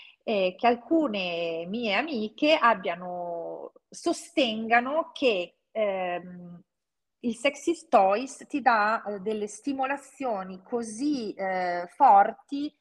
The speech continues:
e se ti abitui a certe stimolazioni, poi dopo, eh, diventa difficile, eh, raggiungere l'orgasmo in coppia o con la, una stimolazione naturale, diciamo, una stimolazione di coppia. Cosa ne pensi?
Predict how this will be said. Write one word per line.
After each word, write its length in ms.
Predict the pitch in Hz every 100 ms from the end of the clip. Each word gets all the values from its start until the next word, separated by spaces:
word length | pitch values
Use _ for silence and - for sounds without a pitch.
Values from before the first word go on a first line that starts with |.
| _ _ _ _ -
e 120 | 240
se 180 | 262 247
ti 100 | 311
abitui 360 | 269 285 -
a 20 | 202
certe 300 | 269 247 214
stimolazioni, 920 | - 226 269 320 - 190 175 196 202
poi 280 | 269 269
dopo, 440 | 208 156 - 226 220
eh, 140 | 196
diventa 380 | 190 226 175 190
difficile, 920 | 190 262 - 180 - 196 208 214 208
eh, 880 | 185 175 170 170 165 165 165 165 -
raggiungere 460 | 214 214 233 196 180
l'orgasmo 800 | 247 247 180 175 185 214 220 214 202
in 320 | 185 190 196
coppia 680 | - 151 160 - - 208 214
o 80 | 214
con 160 | 214
la, 140 | 202 208
una 180 | 214
stimolazione 1300 | 214 - 226 233 294 - - 175 170 226 214 175 170 _ _ _ _ _ _ -
naturale, 760 | 233 208 - 196 - 180 190
diciamo, 520 | 185 196 220 170 185 196
una 140 | 220
stimolazione 540 | - 233 262 - 214
di 120 | 196 190
coppia. 560 | 156 156 - - 190
Cosa 220 | - 214
ne 140 | 233 233
pensi? 680 | 196 175 180 - - 208